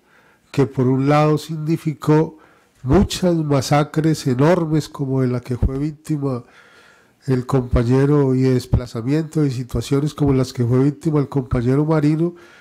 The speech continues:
y un número significativo de gente negra desplazada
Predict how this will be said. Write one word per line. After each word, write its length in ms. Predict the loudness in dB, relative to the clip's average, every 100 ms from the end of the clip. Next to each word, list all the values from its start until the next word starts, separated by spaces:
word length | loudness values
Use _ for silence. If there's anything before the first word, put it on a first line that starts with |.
| -20 _ -2
y 420 | 0 0 -2 -10 _ _ _ _ -12 0
un 180 | 2 4
número 340 | 4 4 2
significativo 1040 | -2 -8 -6 -6 -6 -4 -2 0 2 2
de 140 | 2 0
gente 320 | -4 -2 2
negra 480 | 2 2 2 0 -2 -16 -20 _ _ _
desplazada 1200 | -4 0 0 0 -2 -2 2 2 4 2 0 -4